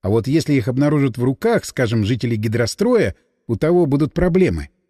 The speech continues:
Да, многого я не знаю, оказывается, о нашей базе, и не только о ней.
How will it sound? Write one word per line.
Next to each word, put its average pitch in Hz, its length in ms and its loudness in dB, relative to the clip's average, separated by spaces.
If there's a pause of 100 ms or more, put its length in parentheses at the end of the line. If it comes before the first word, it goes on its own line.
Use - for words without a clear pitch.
(480)
Да, 107 500 2
многого 160 440 2
я 156 160 4
не 160 100 4
знаю, 139 380 2
оказывается, 101 600 -2
о 113 40 2
нашей 113 320 0
базе, 87 440 -2 (100)
и 104 100 -4
не 123 100 -2
только 165 340 -2
о 151 80 2
ней. 156 320 2